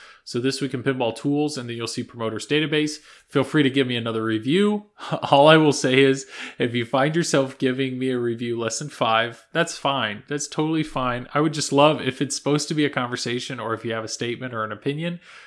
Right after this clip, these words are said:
feel free to email me first, and I'd love to have that conversation with you.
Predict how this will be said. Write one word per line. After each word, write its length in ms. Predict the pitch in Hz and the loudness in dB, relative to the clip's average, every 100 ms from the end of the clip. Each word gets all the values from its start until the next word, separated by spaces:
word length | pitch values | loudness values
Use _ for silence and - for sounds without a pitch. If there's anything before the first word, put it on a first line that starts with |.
| - - - | -20 -20 -20
feel 180 | - 214 | 2 2
free 200 | 208 247 | 4 2
to 180 | 175 151 | 4 2
email 260 | 170 139 | 0 0
me 140 | 120 120 | -2 -6
first, 420 | - 104 107 - | -4 -4 -4 -6
and 200 | - 123 | -6 -4
I'd 180 | 120 123 | -2 -2
love 220 | 123 123 | -2 -2
to 80 | - | -2
have 200 | 113 113 | -2 0
that 160 | 107 104 | 0 -2
conversation 520 | 113 107 117 104 113 | -6 -6 -8 -8 -8
with 180 | 107 110 | -10 -8
you. 200 | 107 | -10